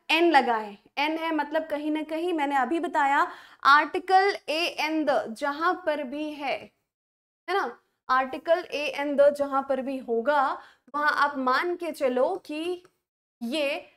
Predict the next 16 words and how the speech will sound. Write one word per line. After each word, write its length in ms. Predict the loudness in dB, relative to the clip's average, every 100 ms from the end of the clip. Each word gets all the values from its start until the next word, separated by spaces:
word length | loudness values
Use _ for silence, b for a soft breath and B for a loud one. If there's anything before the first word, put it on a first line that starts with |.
| _ _ 0
नाउन 320 | 2 2 0
को 120 | -2
डिनोट 360 | -2 -2 -4 -6
करता 300 | -12 -12 -12
है, 80 | -10
ठीक 140 | -4
है? 140 | -4 -6 _ b b _ _ _ -2
An 300 | 2 2 2 -4 -6 -2
ambitiously 840 | 0 0 -2 -2 -2 -4 -4 -2 -2 -2 -2
integrated 760 | 0 -2 0 -2 -2 -2 0 2
monitoring 560 | 2 2 0 -2 0 -2 -2
program, 480 | -4 -2 0 -2 -4 -16 _ _ -8
हमारा 200 | -4 -4
नाउन 300 | -4 -6 -6
क्या 160 | -8
है? 120 | -10